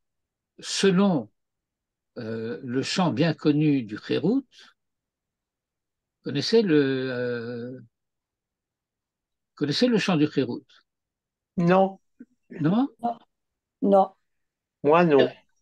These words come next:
Speaker 1: Eretz Israël, Zu Shelanu, ve Zu Gamken. Les deux rives du Jourdain.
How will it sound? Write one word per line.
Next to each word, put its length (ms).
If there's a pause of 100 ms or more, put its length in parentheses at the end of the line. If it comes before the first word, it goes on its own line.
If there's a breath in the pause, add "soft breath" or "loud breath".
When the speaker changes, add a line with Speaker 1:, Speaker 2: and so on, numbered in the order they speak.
(240)
Speaker 1:
Eretz 380
Israël, 800
Zu 260
Shelanu, 640
ve 120
Zu 200
Gamken. 520 (1900)
Les 140
deux 160
rives 240
du 140
Jourdain. 400